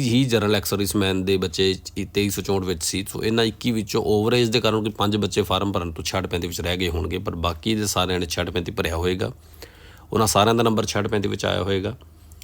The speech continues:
ਔਰ ਉਹਨਾਂ ਸਾਰਿਆਂ ਦੀ ਸੀਟਾਂ ਹੀ ਇੱਥੇ ਖਾਲੀ ਰਹਿਣਗੀਆਂ। ਤਕਰੀਬਨ, ਤਕਰੀਬਨ ਸੌ ਤੋਂ ਇੱਕ ਸੌ ਪੰਜ ਸੀਟਾਂ ਜਿਹੜੀਆਂ ਉਹ ਐਕਸ ਸਰਵਿਸਮੈਨ ਦੀਆਂ ਖਾਲੀ ਰਹਿਣਗੀਆਂ।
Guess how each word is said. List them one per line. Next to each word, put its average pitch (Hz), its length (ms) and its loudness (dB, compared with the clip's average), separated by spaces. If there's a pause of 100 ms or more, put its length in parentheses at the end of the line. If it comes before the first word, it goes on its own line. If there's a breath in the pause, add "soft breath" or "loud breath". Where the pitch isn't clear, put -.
(180 loud breath)
ਔਰ - 80 -4
ਉਹਨਾਂ 107 180 4
ਸਾਰਿਆਂ 107 340 4
ਦੀ 135 120 2
ਸੀਟਾਂ 104 280 0
ਹੀ 101 100 2
ਇੱਥੇ 92 140 -2
ਖਾਲੀ 90 320 -2
ਰਹਿਣਗੀਆਂ। 90 340 0 (220)
ਤਕਰੀਬਨ, 107 380 0
ਤਕਰੀਬਨ 104 340 2
ਸੌ 95 320 0
ਤੋਂ 95 120 0
ਇੱਕ 90 100 -4
ਸੌ 92 100 -4
ਪੰਜ 90 220 -4
ਸੀਟਾਂ 85 280 -4
ਜਿਹੜੀਆਂ 82 340 -4
ਉਹ 85 120 -2
ਐਕਸ 80 140 -10
ਸਰਵਿਸਮੈਨ 85 360 -4
ਦੀਆਂ 82 100 -2
ਖਾਲੀ 82 260 -2
ਰਹਿਣਗੀਆਂ। 95 440 -2